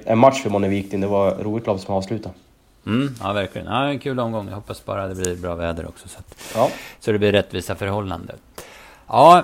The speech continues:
Speaker 2: eh, spännande vecka som är framför oss, och, eh, vi får väl ge oss in i, eh, tippandet nu då och försöka sätta några snygga vinnare. Vi hade ju br-, varit ju bra utdelning där i fredags på,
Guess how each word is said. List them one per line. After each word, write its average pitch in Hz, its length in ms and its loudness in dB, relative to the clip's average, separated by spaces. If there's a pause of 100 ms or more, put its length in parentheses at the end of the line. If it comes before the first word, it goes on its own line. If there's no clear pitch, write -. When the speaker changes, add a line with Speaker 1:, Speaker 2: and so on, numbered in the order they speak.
(100)
Speaker 2:
eh, 147 280 2
spännande 151 380 2
vecka 139 520 2
som 135 180 -6
är 127 160 -4
framför 120 400 -4
oss, 123 240 -4
och, - 360 -10
eh, 107 600 -4
vi 110 580 -4
får 120 180 -4
väl 110 240 2 (140)
ge 120 180 -2
oss 113 140 -6
in 123 300 -2
i, 107 260 -4
eh, 101 160 -2 (240)
tippandet 107 520 -4
nu 80 100 -10 (100)
då 82 80 -12
och 82 80 -14
försöka 82 340 -14
sätta - 280 -12
några 80 200 -8
snygga 80 260 -14
vinnare. 85 220 -8
Vi 95 60 2
hade 101 200 4
ju 101 60 2
br-, 101 200 -4
varit 101 180 -2
ju 107 40 -6
bra 110 180 2
utdelning 87 360 -4
där 82 180 -2
i 82 60 -6
fredags 87 560 -6
på, 80 280 -12